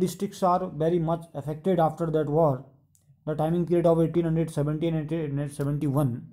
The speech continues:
तो जो लॉरिन और अल्सेस के दो ज़िले हैं, वो बहुत ज़्यादा अफेक्टेड रहे और स्कूल लाइफ में बहुत ज़्यादा प्रभाव पड़ा उनका। तो उसी के ऊपर ये लेसन में डिस्कस हमारा हो रहा है। तो जब एमएमएल ने डि-,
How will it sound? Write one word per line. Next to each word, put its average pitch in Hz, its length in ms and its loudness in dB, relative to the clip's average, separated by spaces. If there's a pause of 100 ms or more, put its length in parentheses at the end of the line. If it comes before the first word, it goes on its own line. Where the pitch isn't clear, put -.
(720)
तो 202 80 -4
जो 214 80 4
लॉरिन 196 360 6
और 214 200 6
अल्सेस 196 500 2
के 220 120 0
दो 208 120 4
ज़िले 170 360 6
हैं, 135 180 4 (600)
वो 214 60 0
बहुत 226 180 4
ज़्यादा 254 180 4
अफेक्टेड 185 440 2
रहे 165 80 6
और 185 140 4
स्कूल 208 240 0
लाइफ 202 180 4
में 214 120 0
बहुत 208 120 4
ज़्यादा 220 160 2
प्रभाव 156 380 2
पड़ा 139 160 4
उनका। 120 360 -2 (1300)
तो 180 80 0
उसी 185 200 0
के 202 60 4
ऊपर 214 200 4
ये 214 60 6
लेसन 190 260 6
में 196 100 2
डिस्कस 180 300 2
हमारा 165 200 4
हो 156 140 4
रहा 151 180 4
है। 117 160 0 (1120)
तो 170 80 -2
जब 185 200 4 (520)
एमएमएल 170 280 4
ने 196 200 6
डि-, 180 220 6